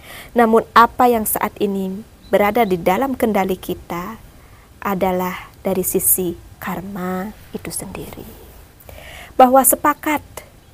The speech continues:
hal-hal yang menyenangkan atau kesenangan itu adalah surga, diperoleh dengan cara-cara kebaikan. Dan hal-hal yang buruk, neraka,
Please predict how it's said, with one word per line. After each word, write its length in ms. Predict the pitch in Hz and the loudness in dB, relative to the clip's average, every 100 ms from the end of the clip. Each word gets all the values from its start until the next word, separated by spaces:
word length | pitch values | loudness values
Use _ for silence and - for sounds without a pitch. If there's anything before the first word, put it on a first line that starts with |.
| - - - - - - - - | -20 -20 -20 -20 -20 -20 -20 -2
hal-hal 400 | 190 190 214 202 | 0 4 6 8
yang 80 | 190 | 6
menyenangkan 800 | 190 185 185 185 190 185 190 214 - | 4 4 2 0 -2 -2 -4 -8 -8
atau 240 | 190 - | -8 -4
kesenangan 640 | 196 - 190 196 196 196 | -2 0 0 -2 -2 -4
itu 160 | 196 196 185 | -4 -4 -4
adalah 320 | 185 180 175 | -4 -6 -4
surga, 560 | - 202 190 185 180 208 - - | -2 -2 -4 -8 -10 -12 -12 -10
diperoleh 560 | 240 - 262 302 269 - | -6 -4 0 0 0 -4
dengan 320 | - 185 165 - | -6 -4 -6 -8
cara-cara 640 | 170 170 156 - 170 160 | -10 -10 -10 -8 -8 -6
kebaikan. 800 | 170 175 175 180 - 202 202 220 - - - - | -6 -6 -6 -10 -12 -12 -10 -14 -20 -20 -20 -14
Dan 160 | - 175 | -12 -10
hal-hal 480 | 165 - 196 202 | -10 -4 2 2
yang 60 | 196 | 4
buruk, 480 | 196 226 247 247 - - - | 4 6 6 4 -2 -20 -6
neraka, 640 | 190 190 185 - 180 170 | -2 0 -2 -6 -8 -8